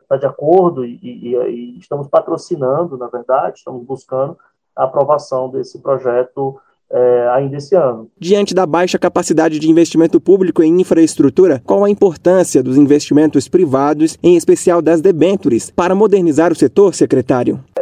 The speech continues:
Speaker 1: Acho que é inquestionável que, para o desenvolvimento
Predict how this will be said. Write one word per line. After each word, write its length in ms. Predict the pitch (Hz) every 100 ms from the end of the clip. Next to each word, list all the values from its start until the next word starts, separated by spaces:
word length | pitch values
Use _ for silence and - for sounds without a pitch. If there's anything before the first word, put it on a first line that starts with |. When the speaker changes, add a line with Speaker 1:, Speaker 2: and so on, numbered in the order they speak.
| -
Speaker 1:
Acho 160 | 135
que 80 | -
é 40 |
inquestionável 960 | 170 190 185 196 180 135 156 160 117 104 - - - - - -
que, 380 | 131 131 139 139 _
para 440 | - 165 208 202 -
o 80 | 131
desenvolvimento 600 | 139 143 156 143 127 123